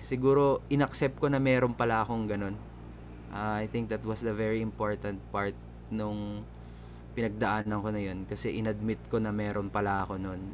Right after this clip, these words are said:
And, ayun, ah, from there, nag-seek ako ng help din sa mga kaibigan na pwedeng makinig sa akin without judging me. Um,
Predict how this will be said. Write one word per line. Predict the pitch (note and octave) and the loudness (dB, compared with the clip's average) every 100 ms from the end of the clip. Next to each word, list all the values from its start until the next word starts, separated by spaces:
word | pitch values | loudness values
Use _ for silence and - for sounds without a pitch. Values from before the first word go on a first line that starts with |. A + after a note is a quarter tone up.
| - | -6
And, | G2+ G2 F#2+ F2+ - - - - - - - - - | -4 -4 -6 -10 -14 -14 -14 -14 -14 -14 -14 -8 4
ayun, | G3+ C3 G2 F#2+ | 6 6 2 -2
ah, | G#2+ A2+ A2+ A2+ A2+ | 0 2 4 2 0
from | A2+ D3+ E3+ | 0 0 2
there, | C#3+ A#2 B2 D3+ | 4 4 4 2
nag-seek | C3+ A2 A2 C3 A#2 | -2 -4 -2 0 0
ako | A#2 B2 A#2+ | 0 0 0
ng | A#2+ A#2+ A#2 A#2 - - - - - - | 0 0 -2 -4 -10 -16 -16 -16 -12 4
help | C3 C3 B2 | 6 6 4
din | B2 A#2+ | 4 4
sa | A#2 A#2 | 2 0
mga | A2+ A2 A2 G#2+ G#2+ | 0 0 0 0 0
kaibigan | A2 A2+ E3+ A3 E3 E3 E3+ C3 | -2 -2 -2 -2 -2 -4 -4 -4
na | |
pwedeng | - G#2+ A2 A2+ | 2 4 4 4
makinig | B2 C#3 A#2+ A#2 | 4 4 4 2
sa | - E3 | 0 0
akin | D3 C3+ | 0 -2
without | A2 G#2+ A2+ | -2 -2 0
judging | A#2+ C3+ D#3+ | 2 2 2
me. | D3 C#3+ - - - - - - - G#2+ | 2 0 -2 -14 -14 -14 -16 -16 -10 -4
Um, | G2 G2 G2 F#2+ F#2+ F#2+ | -2 -2 -2 -2 -2 -4